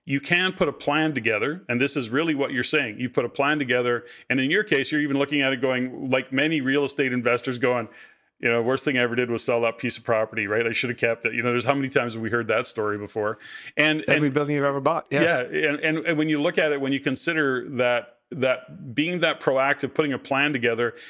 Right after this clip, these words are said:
Speaker 1: this is a proven plan. This works. We've seen it work. You've seen it work. You know, you're writing a book on it, which I think is, I'm,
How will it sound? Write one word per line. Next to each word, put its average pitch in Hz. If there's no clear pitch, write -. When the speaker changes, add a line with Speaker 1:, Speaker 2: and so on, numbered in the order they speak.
Speaker 1:
this 151
is 185
a 160
proven 156
plan. 170
This 139
works. 196
We've 190
seen 208
it 180
work. 180
You've 165
seen 190
it 156
work. 165
You 135
know, 131
you're 143
writing 160
a 123
book 135
on 123
it, 123
which 120
I 123
think 123
is, 110
I'm, 143